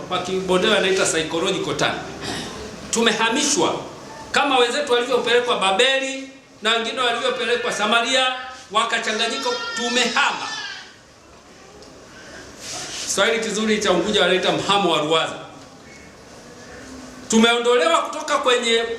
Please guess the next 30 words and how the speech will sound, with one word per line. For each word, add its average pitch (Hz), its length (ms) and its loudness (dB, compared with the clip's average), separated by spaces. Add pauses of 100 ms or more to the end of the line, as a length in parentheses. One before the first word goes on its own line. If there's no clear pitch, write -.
(300)
proper 311 560 2
concentration, 214 800 0 (480)
mahali 277 280 2
ambapo 294 400 0
tungeweka 269 600 0 (240)
mawazo 269 500 0
na 240 120 0
nguvu. 220 420 -8 (560)
Sasa 240 400 0
tumehamisha 202 680 -2
na 165 80 -2
kupeleka 175 440 -6
mahali 139 240 -4
pengine. 92 280 -12 (680)
Ukikuta - 520 0
watu 254 320 2
walioko 220 400 2
kwenye 190 300 0
vi-, 185 220 -2 (340)
viduka 208 480 -2
vya 180 200 0 (200)
betting, 240 420 0 (1300)
unajiuliza, 262 460 0
hivi 277 160 0
hawa 277 180 6
watu 233 180 0
hizi 180 140 -4
hela 160 180 2
wanatoa 110 360 -2
wapi? - 140 -6